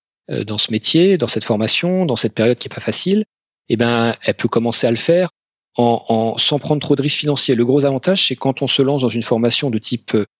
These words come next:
modulaire, c'est-à-dire qu'il y a différents modules, contrairement à la formation dite intégrée, c'est que,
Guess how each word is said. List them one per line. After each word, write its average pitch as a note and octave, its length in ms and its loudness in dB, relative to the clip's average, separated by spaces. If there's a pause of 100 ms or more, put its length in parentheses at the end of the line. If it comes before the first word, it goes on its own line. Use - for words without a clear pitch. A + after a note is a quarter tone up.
(160)
modulaire, C3 540 2
c'est-à-dire A2 260 0
qu'il - 140 -2
y A2 40 4
a G#2 40 -2
différents A#2+ 360 0
modules, C3 460 0
contrairement A#2 380 0
à A2+ 40 4
la G#2 80 0
formation A2+ 460 -2
dite - 300 -8
intégrée, B2 440 0
c'est - 180 -2
que, G#2+ 260 0